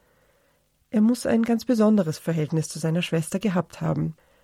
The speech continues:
Obwohl er sie acht Jahre nicht gesehen hat,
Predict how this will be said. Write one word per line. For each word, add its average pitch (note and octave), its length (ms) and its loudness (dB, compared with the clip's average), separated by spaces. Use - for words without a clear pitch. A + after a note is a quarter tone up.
Obwohl B3 300 2
er B3+ 80 4
sie A3 200 -4
acht - 280 -10
Jahre F#3 400 -2
nicht F3+ 200 -6
gesehen G3 460 0
hat, F3+ 220 -4